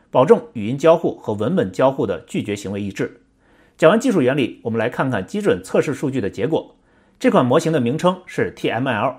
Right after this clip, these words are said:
Interaction Small，是一款两千七百六十亿参数的混合专家模型，激活参数为一百二十亿。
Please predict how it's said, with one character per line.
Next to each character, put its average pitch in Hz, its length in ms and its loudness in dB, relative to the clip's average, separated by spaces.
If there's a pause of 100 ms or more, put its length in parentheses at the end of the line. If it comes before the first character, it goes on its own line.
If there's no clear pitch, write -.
Interaction 135 600 -4
Small， 123 400 -4 (280)
是 - 140 -2
一 220 60 2
款 127 300 2
两 107 180 -4
千 165 200 2
七 208 200 -6
百 127 240 0
六 214 180 2
十 120 140 -6
亿 110 80 -6
参 127 240 -2
数 131 120 -6
的 90 160 -6
混 - 220 -8
合 104 160 -6
专 143 160 -2
家 151 80 0
模 110 140 0
型， 101 200 -6 (380)
激 240 120 0
活 180 120 2
参 185 220 -2
数 180 240 -2
为 101 140 0
一 131 140 -4
百 87 100 -4
二 110 140 0
十 - 140 -8
亿。 101 220 -8